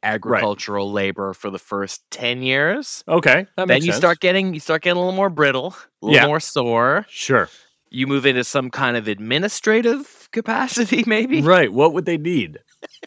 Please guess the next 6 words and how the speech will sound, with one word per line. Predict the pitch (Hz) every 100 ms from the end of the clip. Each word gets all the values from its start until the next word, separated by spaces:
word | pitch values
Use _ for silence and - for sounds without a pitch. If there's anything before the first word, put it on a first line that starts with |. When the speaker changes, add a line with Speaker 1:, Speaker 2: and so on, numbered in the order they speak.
| - -
Speaker 1:
<laughs> | - - _ _ _ _ _ _ _ - - -
Speaker 2:
Like, | 170 -
someone's | 233 240 208
gotta | 190 170
be, | 151 135
like, | 120 113 -